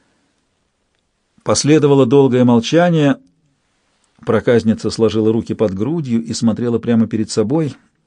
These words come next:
пытаясь справиться с нарастающим отчаянием и горем. Их с Уинтроу отношения не улучшались.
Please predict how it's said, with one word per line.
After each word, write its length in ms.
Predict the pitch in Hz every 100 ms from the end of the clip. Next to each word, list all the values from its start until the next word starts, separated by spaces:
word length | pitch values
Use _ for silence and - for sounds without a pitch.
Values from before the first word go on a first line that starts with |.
| _ _ -
пытаясь 340 | 98 123 117
справиться 760 | - 120 147 156 143 - 139
с 80 | 117
нарастающим 680 | 123 120 117 139 131 - 117
отчаянием 760 | 113 113 - 151 170 143 110 104
и 180 | -
горем. 520 | 131 107 101 85 73 - _ _ _ _ _ _ _ _ _ _ _ _ _ _ _
Их 320 | 135 196 -
с 140 | - -
Уинтроу 480 | 151 185 160 156 151
отношения 720 | 127 135 120 - 170 156 143
не 140 | 123
улучшались. 720 | 135 127 - 113 85 67 -